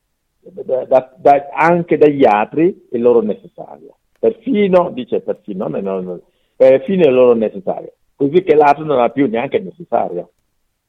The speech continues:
E io, io, io mi vanto di essere ricco. Eh, mi è piaciuto perché, perché io quando sono venuto qui a studiare, ho capito Agostino venendo a studiare qua.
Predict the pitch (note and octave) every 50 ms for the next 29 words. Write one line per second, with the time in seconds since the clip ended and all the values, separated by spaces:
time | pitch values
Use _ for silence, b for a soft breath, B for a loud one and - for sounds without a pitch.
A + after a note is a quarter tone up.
0 | _ _ _ - A2 G#2 B2 D3 D#3+ D#3+ D#3 D#3 D#3 C#3+ D3+ D#3 D3 B2 A#2 A2+
1 | A2 G#2+ G#2 G#2+ A#2 - C#3 C3+ A2+ F2+ - _ - E2+ E2 E3+ G2+ A2+ - _
2 | _ - E3 _ _ _ _ _ _ _ _ _ _ _ _ _ _ _ _ _
3 | _ _ _ _ _ _ _ _ _ _ _ - G#2+ - - G#2 G#2 - - G2+
4 | F#2+ - D#3 - - G2+ F2+ F2+ F2+ - F#2 F2 _ _ F2+ F2+ G#2+ G2+ G#2+ C3
5 | B2 A2 G#2 G#2+ G#2 - A2+ G#2+ B2 B2+ A#2+ - B2+ A2 - A2 F#2+ E2+ _ _
6 | G#2 G#2+ A2 G#2 G2 F2+ F2 F#2 G2 G2+ G2 F#2+ - G#2 - C#3+ C#3 - A#2 G#2+
7 | G#2 G2+ _ _ _ _ _ G#2+ G#2 G2+ - - - A#2+ G2 F#2 F#2+ F#2+ F#2+ F#2
8 | F2+ - _ _ _ F#2+ F2+ F2 E2+ _ _ -